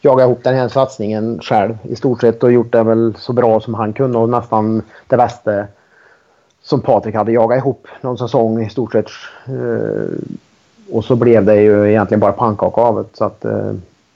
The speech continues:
då, då rann, rann det över liksom. Då kände han att nu är, nu är det färdigt, jag kan inte jaga med det här längre.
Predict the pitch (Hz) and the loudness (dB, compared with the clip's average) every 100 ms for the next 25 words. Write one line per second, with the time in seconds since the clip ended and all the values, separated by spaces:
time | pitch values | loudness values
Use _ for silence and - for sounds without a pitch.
0 | _ _ _ _ _ _ _ _ _ _ | _ _ _ _ _ _ _ _ _ _
1 | _ - 123 117 117 90 - - - 120 | _ 2 4 4 2 -4 -20 -20 -4 2
2 | 120 107 - - 110 123 110 107 107 90 | 2 2 -4 -10 -2 0 2 0 -2 -6
3 | 147 147 147 120 117 107 110 107 104 107 | -14 -16 -8 -2 0 4 4 2 2 -2
4 | - 107 98 92 _ 113 113 110 117 107 | -2 -6 -6 -12 _ -2 0 0 0 0
5 | 104 101 - 107 107 101 113 110 110 107 | -2 -4 -4 -2 -2 -2 -2 -2 -2 0
6 | 101 95 113 107 104 101 101 101 110 107 | 0 2 0 0 -2 -4 -4 -4 -4 -4
7 | 104 98 | -4 -6